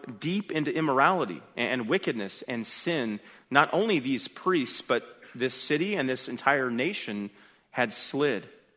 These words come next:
And then in what sounds like the understatement of understatements, it says,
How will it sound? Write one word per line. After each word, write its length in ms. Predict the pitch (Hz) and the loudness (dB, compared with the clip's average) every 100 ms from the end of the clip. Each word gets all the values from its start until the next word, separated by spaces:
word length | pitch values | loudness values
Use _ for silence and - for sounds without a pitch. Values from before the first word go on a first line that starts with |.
| _ _ _ _ _ | _ _ _ _ _
And 140 | 131 | 4
then 120 | 165 185 | 6 6
in 120 | 151 | 6
what 180 | 147 - | 4 4
sounds 360 | 160 160 160 | 4 6 4
like 160 | 139 - | 2 0
the 240 | 127 117 - - _ | -2 -4 -8 -20 _
understatement 640 | 170 185 160 - 165 147 | 6 6 4 2 0 2
of 60 | 127 | 2
understatements, 640 | 156 185 - 117 120 135 | 2 2 2 2 2 -2
it 100 | 123 | -4
says, 420 | - 143 120 120 | -2 2 4 2